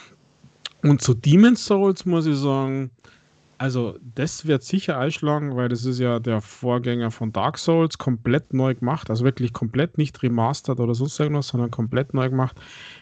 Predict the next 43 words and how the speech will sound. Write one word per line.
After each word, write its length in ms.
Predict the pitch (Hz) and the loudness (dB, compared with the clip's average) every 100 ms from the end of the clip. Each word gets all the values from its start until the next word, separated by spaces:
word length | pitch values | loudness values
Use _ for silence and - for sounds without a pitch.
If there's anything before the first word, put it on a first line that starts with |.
| _ | _
Ich 260 | 113 117 - | -6 -6 0
glaub, 400 | 185 196 202 185 | 4 6 6 6
hier 160 | 180 | 6
wird's 220 | 175 170 165 | 6 4 0
eine 60 | |
große 420 | 151 147 151 143 | -2 0 0 0
Fangemeinde 640 | 123 135 131 120 107 104 104 | 0 0 0 0 0 0 0
geben 240 | 107 104 | -2 -2
und 140 | 107 - | -2 -4
optisch, 840 | - 131 131 - 175 208 190 - - _ _ _ _ _ _ _ _ _ _ _ _ _ _ | 2 2 2 2 4 4 0 -8 -14 _ _ _ _ _ _ _ _ _ _ _ _ _ _
muss 280 | 147 147 143 | -4 0 0
ich 80 | 131 | 0
sagen, 440 | 135 135 139 143 | 2 0 -2 -2
hat's 220 | 135 - | -4 -2
mir 80 | 135 | -2
sehr 180 | 120 117 | 0 -2
gefallen. 460 | 117 139 117 98 107 _ _ _ | -2 -4 -2 -4 -12 _ _ _
Ob's 320 | 113 110 - - | -16 -14 -18 -18
spielbar 540 | - 147 160 160 147 | -6 -2 2 2 2
ist 100 | 143 | 2
und 140 | 123 117 | 0 -4
ob's 260 | 110 - | -8 -14
zu 120 | - 107 | -14 -12
schwer 420 | - 113 135 127 | -6 -2 0 0
ist 100 | 110 | -2
oder 180 | 104 107 | -6 -6
keine 280 | 110 104 | -6 -4
Ahnung, 220 | 110 127 107 | -4 -2 -4
also 180 | 95 | -6
für 160 | 90 98 | -8 -4
mich 220 | 113 113 | -4 -4
zu 100 | - | -6
schwer, 300 | 107 110 107 107 - - - _ - | -6 -2 -2 -4 -10 -20 -20 _ -12
das 500 | 110 - - - - | -10 -10 -16 -18 -12
kann 160 | - | -4
ich 100 | 117 110 | -2 -2
jetzt 80 | |
nicht 120 | 120 110 | -4 0
beurteilen, 480 | 127 160 170 156 | 0 2 4 4
das 140 | 143 117 | 4 0
muss 140 | 120 | 0
man 100 | 117 | -2
sehen. 360 | 104 113 147 | 0 0 -2